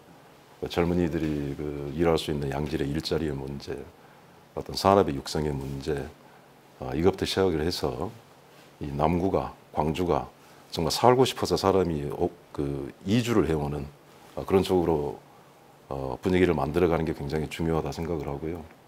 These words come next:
그래서 이 먹고 사는 문제를 해결하는 게 우선 가장, 어, 빨리 해결해야 될 과제가 아닌가, 그렇게 생각을 합니다.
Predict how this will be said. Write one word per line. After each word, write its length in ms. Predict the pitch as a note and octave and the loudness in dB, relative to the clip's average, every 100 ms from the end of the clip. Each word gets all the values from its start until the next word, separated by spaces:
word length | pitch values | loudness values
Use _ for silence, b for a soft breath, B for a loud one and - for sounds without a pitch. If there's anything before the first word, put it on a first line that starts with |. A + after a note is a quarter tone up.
| - - - | -20 -20 -10
그래서 440 | D#2+ D#2 E2 D2 C#2 B B B B - | -8 -2 -2 -2 -6 B B B B -8
이 60 | D#2 | -2
먹고 260 | C#2+ - | 2 4
사는 220 | - G#2 G#2 | 6 6 6
문제를 440 | E2+ E2 F2+ D#2+ | 4 4 4 4
해결하는 440 | F#2+ F2 E2+ E2+ | 4 2 0 -2
게 300 | D2+ F#2 D#2+ C#2+ | 0 0 2 -2
우선 340 | - E2+ D2+ | -4 -4 -4
가장, 520 | C#2+ D#2 D#2+ D2 C#2+ - B B B B B - | -4 -2 -2 -2 -8 -14 B B B B B -16
어, 160 | - C2 - | -10 -10 2
빨리 300 | A2+ A2+ G#2+ | 6 6 6
해결해야 400 | F2 G#2+ F2+ D#2+ | 4 4 4 2
될 100 | C#2+ | 0
과제가 320 | C#2 D2+ D2 C2+ | -2 -2 -2 -4
아닌가, 340 | C#2 C2+ C2+ | -6 -6 -6
그렇게 180 | C#2+ D2 | -6 -6
생각을 280 | D2+ C#2+ C#2 | -6 -8 -8
합니다. 280 | C#2+ - | -12 -14